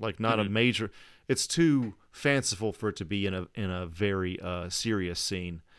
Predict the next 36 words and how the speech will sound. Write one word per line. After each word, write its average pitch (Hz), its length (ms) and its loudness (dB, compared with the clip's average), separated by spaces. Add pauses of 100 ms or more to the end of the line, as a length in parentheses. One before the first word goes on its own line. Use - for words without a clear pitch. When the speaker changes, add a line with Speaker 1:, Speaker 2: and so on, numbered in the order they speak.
(200)
Speaker 1:
probably. 92 420 0
Speaker 2:
Right, 73 240 -2 (260)
but 147 180 -6
it 147 40 -4
Speaker 1:
So - 140 0
Speaker 2:
could 101 80 4
totally 98 240 2
work 92 200 -2
for 92 120 -4
an 82 60 -4
M 80 120 -8
C - 140 -12
U 82 160 -14
one. - 200 -20 (460)
Speaker 1:
In 123 60 0
the 117 80 2
beginning, 123 480 4
in - 60 -16
the 127 100 -4
beginning 131 340 2
sequence, 110 460 -2
like, 104 180 0 (360)
yeah, 113 200 6
that, 104 160 2
I 123 60 0
don't 135 100 2
know 120 80 2
why 113 160 6
they 110 80 4
didn't 82 160 -2
do 98 80 0
it 90 80 -2
for 95 80 -4
that 87 160 -2
sequence, 92 420 -6
really. 92 300 -6